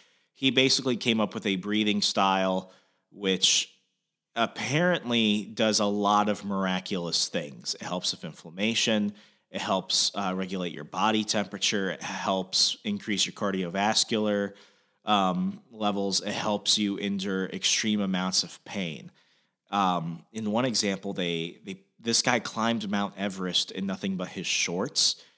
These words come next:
doing this breathing method. And then at one point, they actually injected him with a live strain of Ebola, and he beat Ebola. You can go on YouTube and just do Wim Hof.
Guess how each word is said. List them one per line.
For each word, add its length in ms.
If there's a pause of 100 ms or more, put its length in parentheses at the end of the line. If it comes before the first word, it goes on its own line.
(520)
doing 340
this 200
breathing 460
method. 440
And 200
then 160
at 160
one 200
point, 240
they 80
actually 380
injected 480
him 180
with 120
a 40
live 400
strain 400
of 120
Ebola, 840 (720)
and 200
he 360 (760)
beat 260
Ebola. 720 (800)
You 180
can 160
go 220
on 260
YouTube 460
and 100
just 160
do 140
Wim 280
Hof. 540